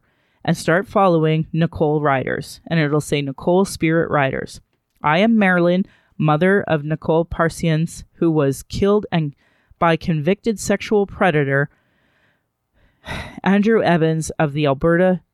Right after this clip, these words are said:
Adolescence Recovery Centre, who works with youth." I cannot believe I have to tell you this. I cannot believe the Alberta teachers thought this was a totally cool person to have speaking. This, you know, I understand that you,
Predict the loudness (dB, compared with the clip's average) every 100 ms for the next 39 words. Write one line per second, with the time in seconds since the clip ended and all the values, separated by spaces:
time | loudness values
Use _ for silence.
0 | -2 0 2 2 0 -4 -6 -8 -2 -2
1 | 0 -4 -4 -4 -4 -6 -6 -4 -2 -2
2 | -6 -10 -10 -4 -4 -6 -16 -20 _ _
3 | _ _ _ _ _ _ _ _ _ -4
4 | -4 -6 -4 -2 0 -2 -2 0 -2 -2
5 | -4 -4 -4 0 0 -2 -6 -8 -8 -16
6 | -20 _ -4 -2 0 0 0 -2 -4 -2
7 | -2 2 2 2 0 -2 -2 -4 0 -2
8 | 0 -2 0 -2 -4 -8 -8 -10 -2 0
9 | 0 -2 -2 -2 0 0 -2 -2 -4 -2
10 | 0 0 0 -4 _ _ -14 -10 -2 0
11 | 0 -4 -6 -12 _ _ _ -6 -6 -6
12 | -8 -4 0 2 0 -2 0 2 2 2
13 | 0 0 0 2 0 -2 -2 -2 -2